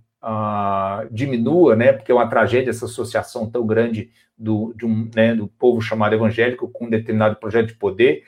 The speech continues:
E eu digo isso não porque a outra alternativa, ah, porque tem que ser Biden ou tem que ser qualquer outro.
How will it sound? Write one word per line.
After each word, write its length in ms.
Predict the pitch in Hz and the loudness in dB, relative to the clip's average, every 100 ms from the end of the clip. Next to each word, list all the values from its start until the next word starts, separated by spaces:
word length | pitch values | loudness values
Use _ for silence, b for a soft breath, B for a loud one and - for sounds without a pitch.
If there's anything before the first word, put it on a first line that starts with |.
| B | B
E 40 | 220 | 2
eu 80 | |
digo 260 | 208 226 196 | 4 4 4
isso 220 | 240 226 | 2 4
não 160 | 220 269 | 4 6
porque 320 | 269 247 262 | 4 2 4
a 100 | 233 | 6
outra 280 | 175 196 190 | 8 6 4
alternativa, 840 | 160 170 147 - 185 180 165 101 B B | 2 2 2 -2 0 4 4 2 B B
ah, 200 | 202 247 | -2 0
porque 400 | - 165 - 190 | 0 -4 -6 -6
tem 180 | 175 175 | -2 -4
que 100 | - | -4
ser 160 | - 123 | -6 -2
Biden 500 | 113 135 185 139 123 | 2 4 4 2 -2
ou 100 | 117 | -2
tem 120 | 143 | -4
que 80 | 131 | -8
ser 120 | - | -8
qualquer 320 | 156 139 - | -2 -2 0
outro. 420 | 131 135 156 - | 0 2 0 -2